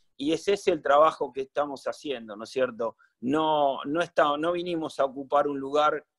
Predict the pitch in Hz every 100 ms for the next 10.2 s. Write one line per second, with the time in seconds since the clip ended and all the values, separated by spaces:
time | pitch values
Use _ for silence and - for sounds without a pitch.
0 | _ _ _ _ - 156 143 143 151 147
1 | 123 135 131 135 127 131 139 120 120 110
2 | 107 - 127 143 160 147 135 127 151 147
3 | 139 139 147 156 151 135 123 127 127 131
4 | 123 - - 226 208 - 151 - 156 -
5 | 143 143 143 139 185 190 160 151 160 190
6 | 208 _ _ _ _ 131 139 139 156 151
7 | 202 208 214 233 226 - - 135 131 135
8 | 131 131 135 143 202 196 165 143 135 151
9 | 147 143 160 190 202 135 139 - 143 -
10 | 131 120